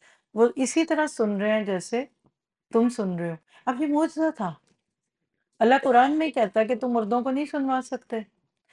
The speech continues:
लेकिन नबी के ज़रिए अगर बदर के कुएं में डाले हुए कुफ़ार को अल्लाह ने नबी सल्लल्लाहु अलैहि वसल्लम की बात सुनवा दी, तो ये एक मौजज़ा था।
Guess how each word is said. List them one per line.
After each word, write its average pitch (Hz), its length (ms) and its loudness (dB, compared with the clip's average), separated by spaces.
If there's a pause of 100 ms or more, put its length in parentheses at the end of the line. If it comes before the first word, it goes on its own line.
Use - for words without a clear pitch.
(180)
लेकिन 233 400 0
नबी 220 260 2
के 277 160 -2
ज़रिए 220 360 0
अगर 214 300 4
बदर 202 400 2
के 254 220 -4
कुएं 226 360 0
में 233 260 -2
डाले 208 340 0
हुए 220 140 0
कुफ़ार 208 640 -2
को 226 120 -2
अल्लाह 208 280 2
ने 220 140 0
नबी 196 220 -2
सल्लल्लाहु 214 280 -6
अलैहि 196 120 -2
वसल्लम 214 140 -2
की 240 120 -4
बात 196 240 2
सुनवा 226 360 2
दी, 285 180 0
तो - 400 -8
ये 196 100 2
एक 196 120 -4
मौजज़ा 208 400 -4
था। 196 220 -10